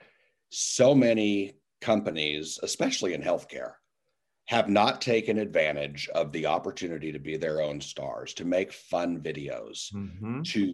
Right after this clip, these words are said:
Speaker 1: you know, you don't have to send a press release and say, "Hey, come to our event." Um, that's, that's just old,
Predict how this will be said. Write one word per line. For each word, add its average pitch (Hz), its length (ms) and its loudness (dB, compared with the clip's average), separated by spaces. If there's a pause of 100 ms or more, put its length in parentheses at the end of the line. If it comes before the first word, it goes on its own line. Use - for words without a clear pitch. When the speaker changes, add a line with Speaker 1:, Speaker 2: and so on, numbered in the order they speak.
Speaker 1:
you 95 140 -4
know, 104 140 4
you 104 140 0
don't 143 180 4
have 135 180 0
to 117 80 -4
send 104 240 0
a - 40 -2
press 95 360 -2
release 78 400 -6
and 80 100 -8
say, 78 180 -6
"Hey, 82 200 -2
come 80 240 -6
to 78 120 -2
our 76 200 2
event." 67 400 -10 (400)
Um, 73 560 0
that's, - 580 -2 (140)
that's 90 180 0
just - 320 -6 (460)
old, 76 420 -2